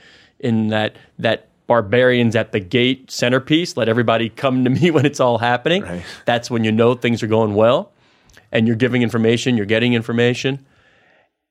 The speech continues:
Speaker 1: And I emailed Steve, and he, in ten seconds, said, "Yeah, that's me." And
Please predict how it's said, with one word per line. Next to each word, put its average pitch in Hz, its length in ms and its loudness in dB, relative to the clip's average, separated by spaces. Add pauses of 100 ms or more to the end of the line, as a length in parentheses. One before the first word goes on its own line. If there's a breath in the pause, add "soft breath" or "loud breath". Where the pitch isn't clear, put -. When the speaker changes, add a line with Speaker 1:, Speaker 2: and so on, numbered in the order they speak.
Speaker 1:
And 123 580 0
I 117 140 0
emailed 131 480 2
Steve, 110 720 -6 (840)
and 120 540 0
he, 131 500 0 (320)
in 113 640 0
ten 131 240 -2
seconds, 156 560 -2
said, 113 260 -2
"Yeah, 123 280 2
that's 120 320 -6
me." 135 420 0
And 107 280 -6